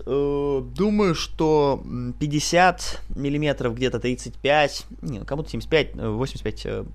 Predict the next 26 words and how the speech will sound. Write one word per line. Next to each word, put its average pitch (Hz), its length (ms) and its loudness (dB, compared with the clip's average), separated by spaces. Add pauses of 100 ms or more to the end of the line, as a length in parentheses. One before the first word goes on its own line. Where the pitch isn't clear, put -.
(180)
смотрите 139 440 -6
сами. 123 400 0 (380)
Но 139 140 2
лучше 208 260 2
ниже, 107 280 -2
конечно, - 400 -10
один 170 240 0
и 151 40 2
восемь, 139 580 -2 (760)
один 120 240 2
и - 20 2
два — 107 120 4
это 98 120 -4
дорогие 120 260 -2
форматы, 123 440 0
очень 117 240 -6
ниже, 185 180 0
чем 120 200 -2
два 123 200 8
и 170 60 8
восемь. 180 360 6 (560)
И 156 300 2
счастье, 196 380 4
кстати, 156 260 4
будет 143 360 -2
ваше. - 440 0